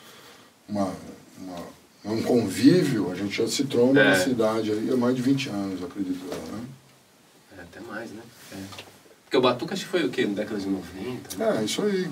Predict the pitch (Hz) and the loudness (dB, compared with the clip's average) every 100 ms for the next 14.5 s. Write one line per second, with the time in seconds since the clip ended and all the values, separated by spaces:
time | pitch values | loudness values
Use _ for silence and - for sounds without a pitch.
0 | 143 160 - 247 311 302 320 262 196 190 | -6 -6 -2 0 4 4 4 6 6 4
1 | - 143 165 120 120 - - - 120 139 | 4 2 6 6 6 2 -12 -6 -2 0
2 | 139 185 226 247 233 247 247 190 180 143 | 0 2 4 2 4 4 4 4 2 -2
3 | - - - - - - - - - - | -4 -8 -12 -18 -20 -20 -20 -20 -20 -20
4 | - - 117 117 143 - 135 143 - - | -20 -4 2 6 6 4 2 2 0 0
5 | - 277 247 208 - - 139 127 123 - | 4 4 4 4 4 2 4 4 6 4
6 | 107 110 110 113 120 120 117 113 98 110 | 0 -2 0 0 2 4 4 2 2 0
7 | 104 95 92 101 95 92 160 190 202 196 | 4 2 2 4 4 4 6 6 8 6
8 | 190 175 160 151 139 131 120 104 101 107 | 4 2 2 4 4 4 4 2 2 0
9 | 135 123 113 - - - - _ 120 120 | -2 -2 -4 -4 -8 -16 -20 _ 0 0
10 | 120 123 123 113 107 - 123 101 92 90 | 4 2 2 4 4 4 4 4 4 0
11 | 92 87 - - - - - - - 95 | -4 -6 -8 -12 -16 -20 -20 -16 -8 -4
12 | - 147 - 101 101 113 107 - 95 107 | -2 0 2 4 6 6 4 0 -4 -2
13 | 110 - - 143 143 139 120 120 - 98 | -2 -2 -2 0 4 4 2 -2 -2 -2
14 | 95 113 131 92 - | -2 -4 -6 -8 -12